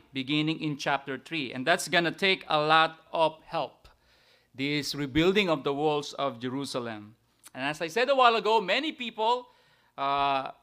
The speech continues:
including me, sometimes we're guilty of skipping this chapter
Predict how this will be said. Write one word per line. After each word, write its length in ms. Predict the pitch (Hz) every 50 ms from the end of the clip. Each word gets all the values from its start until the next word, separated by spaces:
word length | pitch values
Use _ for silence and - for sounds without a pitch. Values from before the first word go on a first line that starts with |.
| _ _ _
including 460 | 165 156 175 208 226 226 233 233 226
me, 80 | 233
sometimes 480 | 220 - 202 202 190 196 196 190 185 175
we're 120 | 180 170
guilty 480 | 160 135 147 214 233 240 226 185 175 180
of 280 | 170 165 165 160 156 -
skipping 640 | - - - - - 208 233 - - 196 190 165
this 180 | 156 170 165 -
chapter 760 | - - - 190 220 233 - - 147 135 120 113 117 117